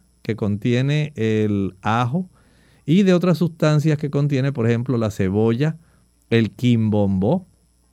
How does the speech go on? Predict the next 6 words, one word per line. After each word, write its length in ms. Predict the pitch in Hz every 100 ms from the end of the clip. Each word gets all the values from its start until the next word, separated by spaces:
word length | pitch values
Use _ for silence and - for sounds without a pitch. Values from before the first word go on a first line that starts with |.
| _
hablamos 580 | - 95 98 107 127 120
del 220 | 110 101
molondrón 1000 | 98 95 92 92 87 95 117 160 185 190 -
o 420 | 139 165 180 180
del 340 | 147 143 139 - -
ocra, 540 | 156 151 - 87 -